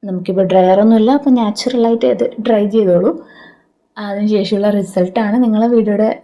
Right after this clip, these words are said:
സ്റ്റാർട്ടിങ്ങിൽ കണ്ടത്. ഒന്നുകൂടെ കാണിച്ചു തരാം. നല്ല സോഫ്റ്റ്, സിൽക്കി, ഷൈനി,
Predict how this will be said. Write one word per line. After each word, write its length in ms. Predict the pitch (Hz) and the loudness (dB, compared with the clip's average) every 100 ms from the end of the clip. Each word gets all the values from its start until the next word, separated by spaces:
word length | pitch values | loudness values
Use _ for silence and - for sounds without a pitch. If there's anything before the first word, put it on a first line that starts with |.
| _ | _
സ്റ്റാർട്ടിങ്ങിൽ 500 | _ 190 170 180 185 190 | _ -6 -4 -4 -4 -2
കണ്ടത്. 320 | 170 170 262 - - _ _ _ | -2 0 -2 -4 -12 _ _ _
ഒന്നുകൂടെ 320 | 196 190 175 170 | -12 -8 -4 -2
കാണിച്ചു 360 | 165 160 160 | -2 -4 -8
തരാം. 260 | 165 165 294 - - _ _ _ _ _ - | -6 -2 -4 -6 -16 _ _ _ _ _ -16
നല്ല 240 | 190 165 | -8 -6
സോഫ്റ്റ്, 540 | 170 175 160 160 - _ - | -4 -4 -4 -4 -10 _ -8
സിൽക്കി, 440 | 165 170 175 214 262 - | -6 -6 -10 -12 -12 -12
ഷൈനി, 380 | 180 170 165 262 | -6 -2 0 -2